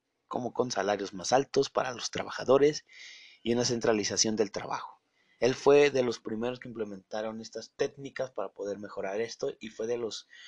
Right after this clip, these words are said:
precursores para poder aumentar este interés en cómo implementar la psicología en el mundo laboral.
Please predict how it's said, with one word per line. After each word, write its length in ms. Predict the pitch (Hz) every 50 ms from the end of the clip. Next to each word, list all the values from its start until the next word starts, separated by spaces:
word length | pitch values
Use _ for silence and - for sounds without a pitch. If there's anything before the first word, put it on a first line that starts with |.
| - - _
precursores 600 | - 120 117 - - 120 117 127 123 123 127 127
para 360 | - - 123 120 123 120 -
poder 440 | _ 104 98 101 101 104 - - - _ _ _ _
aumentar 600 | 113 117 117 117 117 110 101 101 - 113 113 110
este 240 | 117 110 - - 123
interés 640 | 123 120 - - 101 101 104 110 117 120 - - _ _ _ _ _ _ _
en 200 | - 101 98 98 - _
cómo 360 | - 127 135 143 147 151 156
implementar 560 | 147 139 - 127 117 110 104 98 101 104 104
la 120 | 110 107
psicología 840 | - - - - - 92 87 90 - - 104 104 107 104 107 113 _ _ _ _ _ _ _ _
en 140 | - 95 95
el 120 | 95 95
mundo 360 | 104 107 113 113 110 104 110
laboral. 440 | 110 104 92 90 - - 131 - -